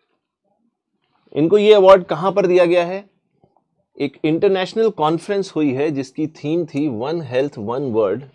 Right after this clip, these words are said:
in ग्वालियर, मध्य प्रदेश। कई बार ये भी पूछ लेता है कि कहां पर ये अवार्ड दिया गया है। तो एक इंटरनेशनल कॉन्फ्रेंस हुई ग्वालियर, मध्य प्रदेश में, जिसकी थीम थी वन हेल्थ वन वर्ड, highlighting his impact on agriculture research and development। तो एग्रीकल्चर में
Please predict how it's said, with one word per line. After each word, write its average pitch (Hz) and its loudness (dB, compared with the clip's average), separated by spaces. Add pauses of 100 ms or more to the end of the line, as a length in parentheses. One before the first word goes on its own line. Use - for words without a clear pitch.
in 117 -10 (100)
ग्वालियर, 120 2
मध्य 104 -8
प्रदेश। 92 -10
कई 123 -4
बार 131 -2
ये 131 0
भी 147 -2
पूछ 113 -8
लेता 95 -6
है 101 -6
कि 104 -12
कहां 123 -10
पर 123 -6
ये 123 0
अवार्ड 101 -2
दिया 92 -4
गया 95 -2
है। 151 -8 (880)
तो 127 2
एक 123 0
इंटरनेशनल 143 -4
कॉन्फ्रेंस 151 -4
हुई 151 0
ग्वालियर, 127 0
मध्य 123 -4
प्रदेश 120 -2
में, 147 -4
जिसकी 120 -6
थीम 139 -6
थी 135 -4
वन 123 -6 (100)
हेल्थ 113 -4 (540)
वन 113 -8
वर्ड, 104 -2 (720)
highlighting 151 0
his 131 -6
impact 131 -4
on 120 -10 (160)
agriculture 120 -6
research 101 -8
and 170 -10 (220)
development। 90 -8
तो - -4
एग्रीकल्चर 117 -4
में 127 -8